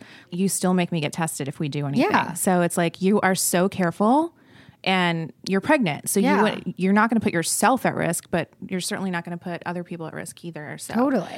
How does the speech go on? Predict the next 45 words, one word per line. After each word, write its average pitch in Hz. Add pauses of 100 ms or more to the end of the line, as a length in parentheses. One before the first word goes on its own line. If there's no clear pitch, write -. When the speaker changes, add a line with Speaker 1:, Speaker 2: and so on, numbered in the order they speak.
(140)
Speaker 1:
And 226
granted, 247
like, 185
yeah, 220
it's -
not 196
perfect. 214
It's 190
not 196
a 190
hundred 190
percent, 190
but -
you're 202
doing 208
the, 180 (140)
the 202
most 190
you 190
can 185
to 208
be 175
the 160
safest 151
you 170
can. 170 (140)
Speaker 2:
Exactly. 240
And 247
it's -
Speaker 1:
So. 269
Speaker 2:
just 262
like, 254
you 226
know 233
what? 254
This 240
is 269
our 240
new 214
norm, 196 (120)
and 196 (180)
we're 202
not 226
gonna 254
not 190